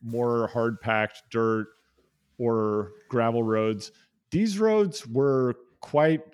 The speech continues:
compact. It had rained quite a bit prior to the event. The research that I had done ranged from,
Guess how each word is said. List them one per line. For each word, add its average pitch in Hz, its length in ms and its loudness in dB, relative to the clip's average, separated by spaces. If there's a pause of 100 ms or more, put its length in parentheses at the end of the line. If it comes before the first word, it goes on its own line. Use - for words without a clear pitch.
compact. 117 580 0
It 143 100 -6
had 127 180 0
rained 143 300 0
quite 147 260 2
a 139 40 2
bit 131 240 2
prior 131 320 2
to 127 60 0
the 120 100 0
event. 117 400 -2
The 123 80 -4
research 139 540 -2
that 120 160 2
I 117 100 4
had 117 180 0
done 110 460 -4 (480)
ranged 120 640 -4 (380)
from, 113 520 -2